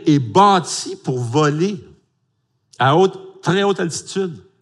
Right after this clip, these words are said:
et très rapide. Ses os sont remplis d'air. Il y a une raison pourquoi ils sont vite. Alors, la pesanteur se trouve aux ailes. D'ailleurs, tout le corps, si vous prenez juste le corps, ça représente seulement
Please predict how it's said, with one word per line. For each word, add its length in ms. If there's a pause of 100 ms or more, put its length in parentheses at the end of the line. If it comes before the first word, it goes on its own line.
(600)
et 80
très 380
rapide. 520 (1200)
Ses 380
os 180
sont 100
remplis 320
d'air. 480 (800)
Il 80
y 20
a 40
une 60
raison 200
pourquoi 220
ils 20
sont 160
vite. 340 (440)
Alors, 360 (420)
la 120
pesanteur 640
se 100
trouve 500 (260)
aux 160
ailes. 480 (540)
D'ailleurs, 300
tout 140
le 80
corps, 400
si 100
vous 60
prenez 240
juste 180
le 80
corps, 320
ça 120
représente 360
seulement 280